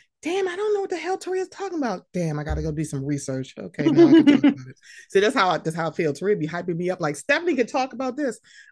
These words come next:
Speaker 1: I can? Give me twenty minutes. Okay, I can. Okay, I'm ready. I'm ready. I'm ready. But I have asked Giselle to come here because Real Housewives of Beverly Hills, which
Speaker 2: Mm-hmm.
Speaker 1: has spent a few seasons of,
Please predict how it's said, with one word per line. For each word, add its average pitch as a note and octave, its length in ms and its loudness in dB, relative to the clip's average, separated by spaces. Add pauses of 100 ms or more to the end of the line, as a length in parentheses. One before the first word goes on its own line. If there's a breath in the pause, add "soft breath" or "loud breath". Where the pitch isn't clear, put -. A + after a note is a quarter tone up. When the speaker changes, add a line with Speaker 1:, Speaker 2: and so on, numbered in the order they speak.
Speaker 1:
I B3 100 -6
can? G#4 420 0 (1000)
Give C#4 120 4
me D#4 80 0
twenty C#4 260 2
minutes. F3+ 420 0
Okay, F#3+ 240 -2
I C#3 100 -10
can. - 120 -20 (260)
Okay, - 120 -20 (200)
I'm - 80 -18
ready. - 120 -20 (220)
I'm G3+ 60 -2
ready. - 160 -4 (100)
I'm A3 60 4
ready. G#3 140 4 (440 loud breath)
But F#3+ 240 2 (220)
I D4+ 220 0
have D4 120 -2
asked A#3 300 -2
Giselle G#3+ 240 0
to A3 60 -6
come A3 160 -4
here A3 120 -4
because F#3 720 -4 (1600)
Real F#4 280 2
Housewives C#4 420 0
of A3 100 0
Beverly G#3+ 300 2
Hills, C#3+ 440 2 (300 loud breath)
which F#3+ 240 0
Speaker 2:
Mm-hmm. D3+ 160 -6
Speaker 1:
has G3 240 -2
spent B3+ 420 -2
a F3 240 -4 (680)
few A4 260 2
seasons G#3+ 520 -4
of, E3+ 300 -4